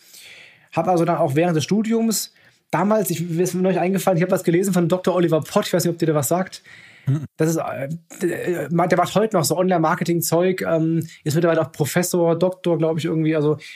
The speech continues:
Speaker 1: und der hat damals, hab ich von, von ihm so ein, ähm, so ein Komplettpaket Online-Business irgendwie
Speaker 2: Mhm.
Speaker 1: gekauft. So acht Bände E-Books, ne? Das war vielleicht zweitausenddrei oder so, keine Ahnung, zweitausendvier irgendwie um den Dreh rum.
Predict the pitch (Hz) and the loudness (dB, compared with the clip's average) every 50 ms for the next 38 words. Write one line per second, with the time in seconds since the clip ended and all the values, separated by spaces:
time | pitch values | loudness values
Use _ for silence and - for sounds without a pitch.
0 | - - - 151 131 - - 190 185 160 156 190 214 220 214 175 165 180 185 185 | -8 -4 -2 0 2 2 0 2 0 0 0 2 2 2 2 2 0 0 0 0
1 | - - 185 185 - 175 160 175 202 208 208 185 175 180 180 180 170 165 165 165 | 0 0 0 0 0 0 -2 0 0 0 2 2 2 2 2 2 2 2 2 2
2 | 170 170 160 - - - - - - - - - - - - 160 165 170 - 170 | 2 0 -2 -4 -8 -18 -20 -20 -20 -20 -20 -20 -10 -4 -2 -2 -2 -2 -2 -2
3 | 165 165 - - 196 208 - - - - 180 180 - - 175 180 180 180 - - | -2 -2 0 -2 -2 -2 -2 -6 -4 -4 -4 -4 -2 0 0 0 0 0 -2 -2
4 | 180 180 185 185 175 170 151 135 165 160 156 170 165 147 165 165 151 151 139 147 | 0 0 2 2 2 0 0 0 0 0 0 0 -2 0 0 0 0 0 0 -2
5 | 135 - - 143 139 139 120 - - 151 147 - - - - - - - 165 180 | -2 0 0 0 0 0 0 -2 -4 -4 -2 -2 -2 -2 -2 -4 -8 -8 -8 -4
6 | 143 123 147 160 180 185 175 170 156 185 190 185 160 190 190 156 - - 151 151 | -2 0 0 2 2 2 2 2 2 2 0 2 2 0 0 -2 -2 -2 0 0
7 | 156 156 156 - - - - - 147 127 143 - 147 147 131 120 139 123 - - | 0 0 -4 -8 -16 -8 -4 -2 0 0 0 0 0 0 0 0 -4 -4 -6 -4
8 | - 104 139 156 160 151 151 139 139 139 - 139 131 131 139 143 127 - 135 127 | -2 0 2 2 2 2 2 0 0 -2 -2 -2 0 0 0 -2 -2 -4 -4 -4
9 | 123 127 120 - 147 151 151 170 156 143 143 139 143 139 139 139 131 131 139 143 | -4 -4 -4 -2 -2 -2 -2 -2 -2 -4 -2 -2 -2 -2 -2 -2 -2 0 0 0
10 | 135 147 143 123 | 0 -2 -2 -4